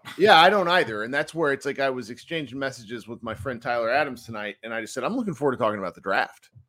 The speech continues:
Speaker 2: I don't know
Speaker 1: Yeah.
Speaker 2: shit about the draft 'cause I've not had to pay attention.
Speaker 1: I'm
Speaker 2: You
Speaker 1: tired
Speaker 2: know,
Speaker 1: of
Speaker 2: the
Speaker 1: talking
Speaker 2: Mavericks
Speaker 1: about this
Speaker 2: weren't,
Speaker 1: team.
Speaker 2: they didn't have a pick. And,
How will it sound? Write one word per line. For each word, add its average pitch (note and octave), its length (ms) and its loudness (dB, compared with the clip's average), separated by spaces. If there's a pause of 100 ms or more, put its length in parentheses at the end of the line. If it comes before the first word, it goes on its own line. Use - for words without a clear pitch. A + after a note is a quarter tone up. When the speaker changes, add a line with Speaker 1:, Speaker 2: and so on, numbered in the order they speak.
(300)
Speaker 2:
I D3 80 6
don't D3+ 100 4
know G#2 80 2
Speaker 1:
Yeah. A2 80 4
Speaker 2:
shit G#3+ 160 8
about D#3 180 4
the G2+ 60 -10
draft A#2+ 340 4
'cause C#3+ 80 2
I've B2 80 2
not C#3+ 120 6
had D#3 100 6
to C3+ 60 2
pay D3+ 140 8
attention. D3 560 2 (160)
Speaker 1:
I'm D#3+ 80 -4
Speaker 2:
You B2 140 -2
Speaker 1:
tired - 100 4
Speaker 2:
know, D3 60 6
Speaker 1:
of D#3+ 80 4
Speaker 2:
the - 60 -2
Speaker 1:
talking - 40 -2
Speaker 2:
Mavericks D3+ 280 4
Speaker 1:
about B2 80 -8
this E3 80 4
Speaker 2:
weren't, C3+ 120 0 (160)
Speaker 1:
team. - 20 -12 (220)
Speaker 2:
they C3+ 100 2
didn't D#3+ 140 2
have F3+ 140 4
a F3+ 80 -2
pick. G#3+ 400 2
And, B2+ 180 -4